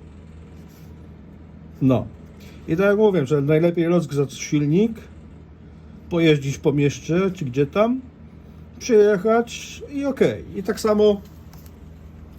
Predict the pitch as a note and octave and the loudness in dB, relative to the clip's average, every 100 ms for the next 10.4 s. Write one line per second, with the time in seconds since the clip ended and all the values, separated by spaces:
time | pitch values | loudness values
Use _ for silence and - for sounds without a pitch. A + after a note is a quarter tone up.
0 | - - - - - E3+ F3 - F#3+ F#3 | -20 -20 -20 -20 -6 -2 -2 0 0 2
1 | F#3 F#3 - - - - - - - - | 2 0 -4 -18 -18 -18 -18 -18 -18 -18
2 | - - - - - - - D#3 D#3+ D3+ | -18 -18 -18 -20 -18 -20 -8 4 4 6
3 | F3+ F3 E3+ D#3 E3 D3+ - D#3+ D3 E3 | 6 8 6 6 4 4 4 6 6 4
4 | G3+ - - - - - - - - - | 0 -10 -20 -20 -20 -20 -20 -20 -20 -20
5 | - - - - - - - C#3+ D3 D#3+ | -20 -20 -18 -14 -14 -16 -12 -4 -2 2
6 | E3 D#3 D3 C3 A#2 C3+ C#3+ C#3 D#3+ E3 | 4 4 2 -2 -6 -4 0 2 2 0
7 | D#3 D#3 D3+ C#3+ - - C#3 - C#3+ D3+ | 0 2 2 -4 -10 -8 -8 -6 -2 -2
8 | C#3 B2+ C#3+ C#3+ F#3 - - - - - | -4 -8 -4 0 -2 -4 -16 -18 -20 -18
9 | - - - - - - - E4 D#4+ E4 | -18 -18 -20 -20 -18 -18 -6 2 6 8
10 | E4+ E4+ - | 8 6 4